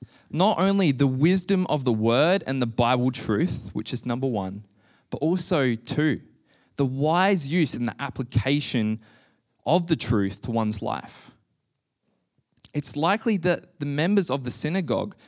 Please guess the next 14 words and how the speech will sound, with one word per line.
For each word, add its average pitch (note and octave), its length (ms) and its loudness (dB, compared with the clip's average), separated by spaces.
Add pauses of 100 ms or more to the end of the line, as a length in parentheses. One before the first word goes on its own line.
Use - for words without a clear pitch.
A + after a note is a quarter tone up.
knew D3+ 380 2
the F3+ 140 2
word, C3 580 0 (1120)
but - 160 -2
Stephen D3 840 -2 (240)
spoke - 560 -2
with B2+ 100 -2
wisdom A2 800 0
and A2+ 160 -6
power. B2 460 0
He D#3 100 2
could E3+ 160 0
apply D3 460 -2
it, A#2+ 360 -2